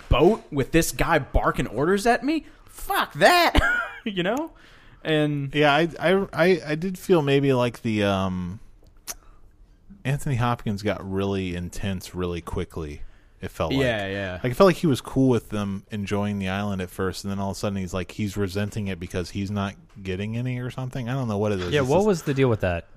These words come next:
Speaker 1: Well, I had, I read
Speaker 3: He
Speaker 1: somewhere that, like,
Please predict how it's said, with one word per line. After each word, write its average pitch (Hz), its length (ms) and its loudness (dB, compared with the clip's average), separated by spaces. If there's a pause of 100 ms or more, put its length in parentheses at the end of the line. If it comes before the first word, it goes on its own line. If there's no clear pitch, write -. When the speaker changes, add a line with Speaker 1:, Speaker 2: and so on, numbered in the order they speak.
(460)
Speaker 1:
Well, 196 140 6
I 226 140 6
had, 196 300 4
I 165 100 4
read 190 280 2
Speaker 3:
He 277 60 2
Speaker 1:
somewhere 190 600 2
that, 165 200 0
like, 123 420 0